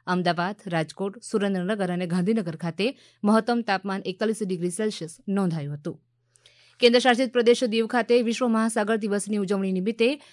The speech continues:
વણાકબારા ગોમતી માતા બીચની સફાઈ કરવામાં આવી. વણાકબારા ગ્રામ પંચાયત, મહારાણી લક્ષ્મીબાઈ ગ્રામ પંચાયત, સરદાર વલ્લભભાઈ ગ્રામ પંચાયત અને સાઉદવાડી ગ્રામ પંચાયતોના સંયુક્ત સહયોગથી આ સફાઈ અભિયાન હાથ ધરવામાં આવ્યું હતું.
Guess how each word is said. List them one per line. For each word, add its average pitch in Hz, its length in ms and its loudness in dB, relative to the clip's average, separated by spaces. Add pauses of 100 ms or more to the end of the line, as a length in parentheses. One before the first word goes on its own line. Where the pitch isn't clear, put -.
(120)
વણાકબારા 240 560 2
ગોમતી 208 320 -2
માતા 208 240 -2
બીચની 208 360 -2
સફાઈ 190 340 -4
કરવામાં 165 400 -4
આવી. 147 220 -8 (260)
વણાકબારા 196 500 2
ગ્રામ 185 240 -2
પંચાયત, 202 480 -6
મહારાણી 190 500 -2
લક્ષ્મીબાઈ 190 640 -2
ગ્રામ 180 260 -4
પંચાયત, 185 480 -4 (420)
સરદાર 233 360 4
વલ્લભભાઈ 208 420 0
ગ્રામ 190 220 -4
પંચાયત 196 420 -6
અને 196 180 -2
સાઉદવાડી 220 520 0
ગ્રામ 190 240 -4
પંચાયતોના 185 540 -4
સંયુક્ત 196 360 -6
સહયોગથી 220 560 -2 (240)
આ 196 40 -4
સફાઈ 226 380 0
અભિયાન 175 260 -2
હાથ 185 180 -6
ધરવામાં 160 400 -6
આવ્યું 143 220 -8
હતું. 151 260 -12